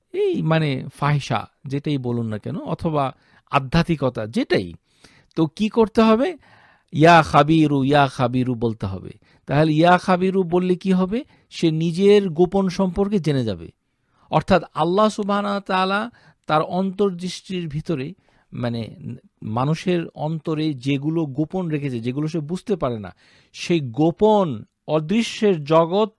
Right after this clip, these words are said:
তার কাছে খুলে যাবে যদি আ-, ইয়া খাবিরু বলতে থাকে। এরকম কোনো দলিল কোরআন হাদিসে নাই। এগুলি হচ্ছে সুফিইজম।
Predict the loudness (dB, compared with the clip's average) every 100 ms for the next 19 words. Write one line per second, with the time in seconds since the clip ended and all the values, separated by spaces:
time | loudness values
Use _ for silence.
0 | -4 -2 -2 -4 -6 -10 _ -2 0 0
1 | -2 -4 -8 _ -8 -4 -2 -2 -6 -8
2 | _ -2 2 2 0 -2 -2 -2 -4 -4
3 | -8 -8 -12 -16 -18 -20 _ _ _ _
4 | _ _ -4 -2 -2 -2 -2 -2 0 -2
5 | 2 2 4 0 -2 -4 0 0 -2 -6
6 | -6 -6 -8 -8 -12 _ _ _ _ _
7 | _ _ 0 0 2 6 6 6 2 0
8 | -2 0 -6 -2 -2 0 -4 -8